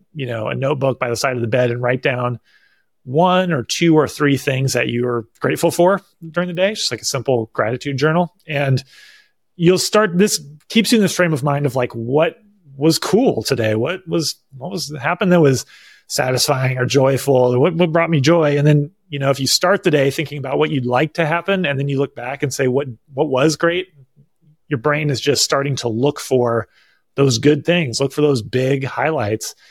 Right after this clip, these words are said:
And that's a great way to live your life day to day, saying, like, "This is what I hope will happen. Ooh, this is what did happen. Now I'm more tuned into what it might happen tomorrow.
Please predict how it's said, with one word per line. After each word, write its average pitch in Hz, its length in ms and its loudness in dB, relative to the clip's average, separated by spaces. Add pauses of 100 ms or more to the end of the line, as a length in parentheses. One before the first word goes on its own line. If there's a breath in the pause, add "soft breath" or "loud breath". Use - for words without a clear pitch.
(200 soft breath)
And 123 220 -6 (100)
that's 143 320 0
a 143 60 0
great 139 280 0
way 139 140 2
to - 180 0
live 139 140 4
your 143 120 4
life 139 280 2
day 131 160 0
to 127 80 -2
day, 131 220 0
saying, 120 220 -6
like, 117 140 -12
"This 127 140 -2
is 147 60 -2
what 156 120 4
I 135 60 0
hope 202 220 0
will 175 80 4
happen. 180 360 0
Ooh, 175 140 0
this 160 140 0
is 123 80 -2
what 117 160 -2
did 196 160 2
happen. 180 400 -2 (360 soft breath)
Now 135 200 -2
I'm 139 160 -2
more 151 240 2
tuned 151 260 0
into 151 240 0
what 117 140 0
it 113 60 -8
might 127 180 -10
happen 127 240 -8
tomorrow. 185 440 2